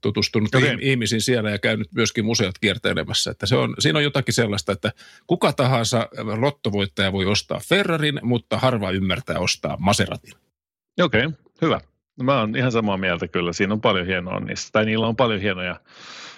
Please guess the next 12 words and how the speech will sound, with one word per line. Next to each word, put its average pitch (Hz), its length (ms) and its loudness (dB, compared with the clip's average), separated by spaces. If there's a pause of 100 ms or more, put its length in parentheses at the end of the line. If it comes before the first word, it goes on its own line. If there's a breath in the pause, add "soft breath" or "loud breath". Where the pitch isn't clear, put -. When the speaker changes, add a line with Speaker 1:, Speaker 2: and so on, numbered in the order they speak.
(120)
Speaker 2:
juttuja, 127 420 2
ja 110 200 0
Matias 120 500 0
ei 117 120 2
varmastikaan 104 680 -2
olisi 98 200 -2
sun 98 140 -2
kanssa 95 220 2
eri 98 100 2
mieltä, 90 320 -2
kun 104 220 -6
hän 180 200 -2